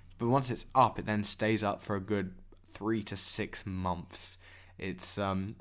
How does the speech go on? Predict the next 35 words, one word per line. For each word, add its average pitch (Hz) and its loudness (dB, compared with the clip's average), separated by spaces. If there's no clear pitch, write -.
I, 117 4
I've 113 2
learned 107 6
the 92 -2
nature 92 -2
of - -10
this 90 -10
beast. - -12
Um, 92 -2
it's, - 0
it's 143 0
great. 123 6
I 123 4
love 117 6
it. 120 2
I'm, 113 0
I'm 117 2
Ethernetted 107 0
into 101 -2
one 104 2
right 101 0
now 104 0
from 104 -2
my 98 2
iMac, 104 2
and 95 -2
I'm 92 -2
getting 90 -4
four 98 -4
hundred 95 -4
megabits 95 -4
per 92 -8
second 104 -2
download. 104 0
Um, 90 -4